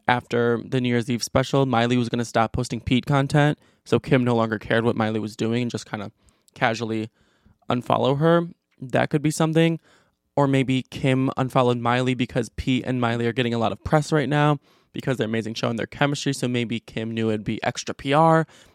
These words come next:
if they were a P R stunt and their Hulu show is premiering this month. So maybe Kim is just a genius. Because, or some people were saying that this was, was an accident.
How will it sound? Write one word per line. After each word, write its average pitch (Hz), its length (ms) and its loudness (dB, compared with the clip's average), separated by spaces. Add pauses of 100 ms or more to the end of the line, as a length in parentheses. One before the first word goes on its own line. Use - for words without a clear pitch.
(100)
if 135 100 0
they 127 100 2
were 185 180 6
a 185 40 6
P 185 160 4
R 180 160 6
stunt 175 320 0
and 127 100 -2
their 123 120 0
Hulu 165 280 4
show 160 200 4
is 151 80 -4
premiering 156 400 2
this 147 160 -6
month. 151 320 2 (420)
So - 160 -12
maybe 117 220 2
Kim - 180 -2
is 120 100 0
just - 200 -4
a 120 40 -4
genius. 139 400 0 (600)
Because, 160 260 -2 (100)
or 214 160 6
some 254 140 0
people 233 200 2
were 208 80 0
saying 185 180 2
that 151 80 -2
this 156 180 -4
was, 131 220 -6
was 135 160 0
an 127 80 0
accident. 113 420 -4